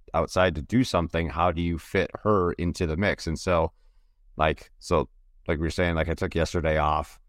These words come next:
um, off of work, but I still had,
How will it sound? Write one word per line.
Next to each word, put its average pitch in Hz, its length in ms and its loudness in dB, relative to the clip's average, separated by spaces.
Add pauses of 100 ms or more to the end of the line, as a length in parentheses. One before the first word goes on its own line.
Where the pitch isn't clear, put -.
(720)
um, 73 480 2 (880)
off 85 200 2
of 78 140 -4
work, 85 360 0 (140)
but 82 160 2
I 82 200 2
still 113 260 2
had, 90 320 0